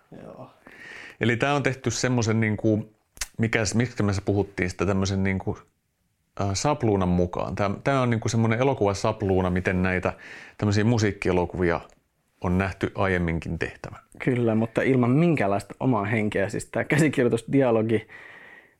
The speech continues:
Speaker 1: kaikki oli vaan aivan järkyttävän huonoa. Siis ei vaan semmoista hu-, hupi-hupi huonoa, vaan siis niin huonoa, että ei se ole edes koomista.
Speaker 2: Mm.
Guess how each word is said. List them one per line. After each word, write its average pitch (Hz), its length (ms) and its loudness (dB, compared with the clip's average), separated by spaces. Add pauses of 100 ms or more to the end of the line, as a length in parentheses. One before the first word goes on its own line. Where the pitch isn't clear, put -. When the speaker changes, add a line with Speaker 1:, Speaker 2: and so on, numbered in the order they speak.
Speaker 1:
kaikki 170 380 0
oli 143 200 4
vaan 156 260 0
aivan 131 600 4
järkyttävän 120 840 -2
huonoa. 95 320 -4
Siis 120 160 -2
ei 151 220 2
vaan 147 340 2
semmoista 117 400 0 (120)
hu-, - 200 -4 (140)
hupi-hupi 107 400 0
huonoa, 104 360 0
vaan 113 120 0
siis 120 240 -8
niin 170 240 4
huonoa, 139 300 2
että - 260 -2 (140)
ei 123 140 4
se 127 120 0
ole 123 100 4
edes 120 140 -2
koomista. 110 600 -2 (560)
Speaker 2:
Mm. 98 220 -10